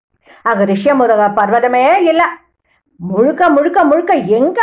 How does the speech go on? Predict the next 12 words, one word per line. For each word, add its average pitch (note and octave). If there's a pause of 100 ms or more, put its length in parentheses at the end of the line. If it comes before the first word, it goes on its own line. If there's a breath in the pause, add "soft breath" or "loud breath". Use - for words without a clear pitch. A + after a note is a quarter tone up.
(120)
பார்த்தாலும் F#4
வானரர்கள், C#4
வானரர்கள், D4+
வானரர்கள், D4
குரங்குகள், C#4 (300 loud breath)
அப்புறம் A3+
கொண்டை C4+
முசுறுகள், C#4+
கரடிகள், C4+
இப்படி C4+ (320)
அங்க G3+
முழுக்க C#4